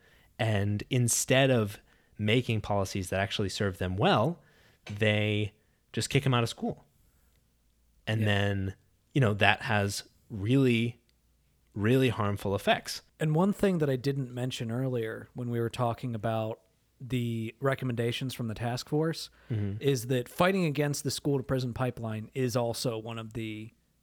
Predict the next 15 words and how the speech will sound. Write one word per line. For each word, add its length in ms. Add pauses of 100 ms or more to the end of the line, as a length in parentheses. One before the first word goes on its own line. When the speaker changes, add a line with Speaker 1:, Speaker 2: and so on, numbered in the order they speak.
(260)
Speaker 2:
one 140
Speaker 1:
Yeah. 80
Speaker 2:
of 80
the 40
policy 320
recommendations 1000 (120)
by, 240
from 180
the 60
task 340
force, 340 (300)
Speaker 1:
Yeah. 120
Speaker 2:
which 100
is 100
huge. 500